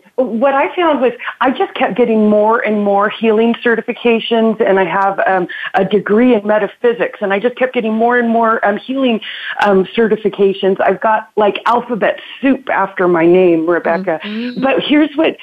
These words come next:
Speaker 1: here's what,
Speaker 2: Yeah.
Speaker 1: <laughs> it's, it's,
Speaker 2: You have
Speaker 1: it's
Speaker 2: lots.
Speaker 1: crazy. All different modalities. Yeah, but it's not about the modalities. Those were all ways that I was exploring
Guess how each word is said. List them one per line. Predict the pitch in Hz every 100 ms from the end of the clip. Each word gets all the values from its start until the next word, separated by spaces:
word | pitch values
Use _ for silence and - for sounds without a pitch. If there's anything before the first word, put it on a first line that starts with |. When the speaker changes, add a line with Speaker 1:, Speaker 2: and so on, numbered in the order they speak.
| - -
Speaker 1:
here's | - 320 320
what, | 277
Speaker 2:
Yeah. | 196 175 -
Speaker 1:
<laughs> | -
it's, | 330 247 -
it's, | 226 247 -
Speaker 2:
You | 196
have | 208
Speaker 1:
it's |
Speaker 2:
lots. | 196 160 - -
Speaker 1:
crazy. | 262 269 466 359
All | 240 247
different | 294 277 262 - - _ -
modalities. | 247 262 262 240 214 240 240 196 160 175 -
Yeah, | 302 294
but | 294
it's | 285
not | 277 285 320
about | 277 277 285
the |
modalities. | 262 214 170 - 202 269 311 208 180 165 - - -
Those | 247 202
were | 233
all | 214 220 247
ways | 190 220 240 247 233
that | 196
I | 185
was | 180 175
exploring | - - - 185 196 240 233 175 175